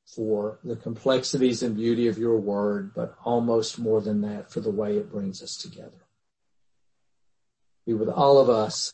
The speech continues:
and, uh, help us to continue to learn from this exile that we're in and to continue to pray and look forward to the day of our return.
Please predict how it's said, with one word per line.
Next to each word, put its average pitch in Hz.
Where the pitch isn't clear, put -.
and, 107
uh, -
help 113
us -
to -
continue 127
to 120
learn 113
from 113
this 110
exile 110
that 107
we're 110
in 98
and 107
to 107
continue 110
to 104
pray 110
and 110
look 107
forward 101
to 117
the 110
day 107
of 98
our 104
return. 101